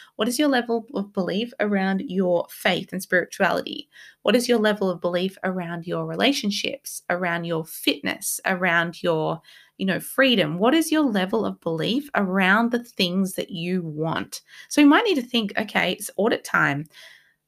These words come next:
Let's rate ourselves." So if you had a list in your mind or on paper that had faith, finances, relationships, business, health, what, how would you rate those?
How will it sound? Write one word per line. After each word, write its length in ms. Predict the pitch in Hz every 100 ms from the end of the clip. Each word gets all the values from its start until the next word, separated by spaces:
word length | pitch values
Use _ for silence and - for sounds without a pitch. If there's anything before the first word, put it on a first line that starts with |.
| _ _ _ _ - 185
Let's 320 | 208 - -
rate 300 | 185 190 214
ourselves." 520 | - - - - -
So 140 | - 185
if 160 | 208
you 160 | 220 254
had 480 | - 202 185 180 -
a 280 | 170 165 - -
list 560 | 165 165 214 - - -
in 120 | 180
your 120 | 180
mind 500 | 170 147 156 247 262 - _ _ _ _
or 180 | 156 151
on 80 | 170
paper 460 | - 165 190 262 285 _ - - _
that 120 | 190
had 380 | 190 185 180 -
faith, 340 | 285 269 262 - _
finances, 880 | - 254 247 240 240 240 233 226 175
relationships, 920 | 175 233 - 233 - 240 226 226 - -
business, 800 | 196 208 226 226 220 - - - - - _ _
health, 680 | - 240 240 240 - - _ _ _ _ _ _ _
what, 400 | 190 214 233 233 -
how 400 | - - 220 277
would 180 | 294 226
you 180 | 202 202
rate 340 | 160 240 -
those? 540 | - - - - -